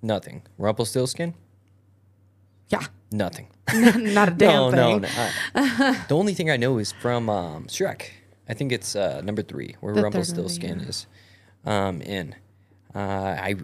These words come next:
Speaker 1: so the funny thing is, just to kinda let you know my life, not you,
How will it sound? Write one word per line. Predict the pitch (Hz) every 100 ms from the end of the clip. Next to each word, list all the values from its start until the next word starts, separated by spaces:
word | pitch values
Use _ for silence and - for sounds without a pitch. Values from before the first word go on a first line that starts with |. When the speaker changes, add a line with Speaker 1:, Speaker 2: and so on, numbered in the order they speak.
| - - - _ -
Speaker 1:
so | - 127
the | 123
funny | 220 208
thing | 110 90
is, | 95
just | 151 -
to |
kinda | - 139
let | 110 107 -
you | 110
know | 101
my | 101 98
life, | 90 80 - - _ _ -
not | 120
you, | 92 95 95 95